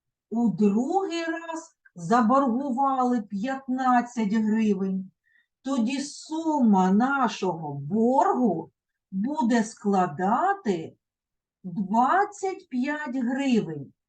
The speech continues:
але сума боргу, тому тут і з'явиться мінус двадцять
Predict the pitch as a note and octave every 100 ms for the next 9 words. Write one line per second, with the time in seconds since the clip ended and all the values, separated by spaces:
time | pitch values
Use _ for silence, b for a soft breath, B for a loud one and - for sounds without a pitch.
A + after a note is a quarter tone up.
0 | _ G3 G#3 A3 - - D4 D4 D4 C4+
1 | - _ E3+ E3 C4 E4+ E4 G3 E3+ E3
2 | D#3 _ _ _ A3+ A#3 A#3 G3+ F3 D#3
3 | D3+ D#3+ G3+ B3+ F4 G4 G4 F4+ F#4 -
4 | _ F3+ G#3+ A3+ B3 C4 C#4 C#4 A3+ G3+
5 | G3 G3+ G3 - F3+